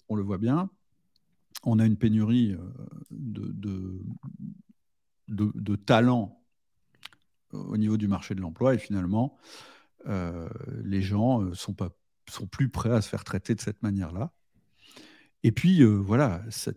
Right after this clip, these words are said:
tue quand même un petit peu l'esprit d'équipe. Quand tu sais qu'en fait, ton,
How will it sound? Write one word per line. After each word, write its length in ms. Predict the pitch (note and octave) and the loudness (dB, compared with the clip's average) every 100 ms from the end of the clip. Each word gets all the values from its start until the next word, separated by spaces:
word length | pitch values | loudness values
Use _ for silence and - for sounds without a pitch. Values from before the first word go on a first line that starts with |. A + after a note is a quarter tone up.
| - | -2
tue 260 | - D#3+ C#3+ | 0 0 0
quand 140 | A2 | -2
même 220 | G2 B2+ A2 | 2 2 2
un 80 | |
petit 180 | E2+ - | 0 -6
peu 140 | - C3 | 4 4
l'esprit 320 | G#2 - G2+ | 4 -2 0
d'équipe. 380 | G#2 A#2 A2+ - _ | 0 4 2 2 _
Quand 160 | - F2 | -16 -14
tu 160 | - A2 | -8 -6
sais 320 | - B2+ G#2 | 4 4 4
qu'en 140 | F#2 | -4
fait, 320 | - A#2 - _ _ - | -2 -2 -2 _ _ -4
ton, 240 | B2+ A3 | -2 -2